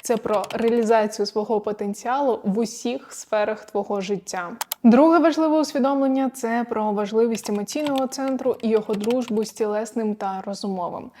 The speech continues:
Насправді я зараз дійсно вчусь по-новому відчувати. І навіть ось це "вчусь", воно вже йде з розумового, бо... На рівні емоцій, ну, це просто треба відчувати.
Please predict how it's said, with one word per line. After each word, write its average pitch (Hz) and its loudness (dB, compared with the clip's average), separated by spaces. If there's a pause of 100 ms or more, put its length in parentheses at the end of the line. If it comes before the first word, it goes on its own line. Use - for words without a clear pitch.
(240)
Насправді 269 0
я 226 4
зараз 226 0
дійсно 226 -4 (120)
вчусь - -2 (720)
по-новому 220 2
відчувати. 185 -6 (380)
І 254 -6
навіть 233 0
ось 240 -4
це 208 -2 (260)
"вчусь", - 2
воно 220 0
вже 220 2
йде 202 0
з 208 4
розумового, 214 4
бо... 208 4 (460)
На 226 4
рівні 233 2
емоцій, 233 -2
ну, 220 -2
це 233 -4
просто 240 -2
треба 202 -2
відчувати. 208 -4